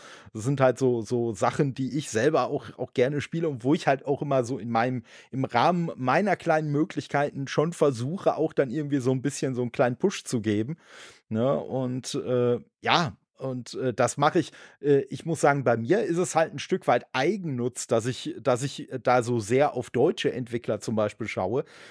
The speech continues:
äh, weil's einfach so ist, äh, dass ich es selber auch, äh, wenn ich des Englischen mächtig bin, ich find's immer sehr unangenehm,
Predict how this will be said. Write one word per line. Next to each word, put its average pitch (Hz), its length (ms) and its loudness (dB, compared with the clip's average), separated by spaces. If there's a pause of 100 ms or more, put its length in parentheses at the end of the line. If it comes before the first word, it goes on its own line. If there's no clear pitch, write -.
(140)
äh, 131 200 2 (160)
weil's 117 260 0
einfach 143 320 0
so 131 280 2
ist, - 500 -6
äh, 143 300 -2
dass - 360 -2
ich 175 200 -4
es 143 220 -2
selber 190 600 4 (540)
auch, 156 380 2
äh, 143 400 2
wenn 139 260 2
ich 147 340 -8
des 135 320 0
Englischen 147 460 -2
mächtig 131 360 -2
bin, 123 240 -4
ich - 120 -8
find's 175 260 0
immer 151 260 -2
sehr 135 300 0
unangenehm, 170 720 -2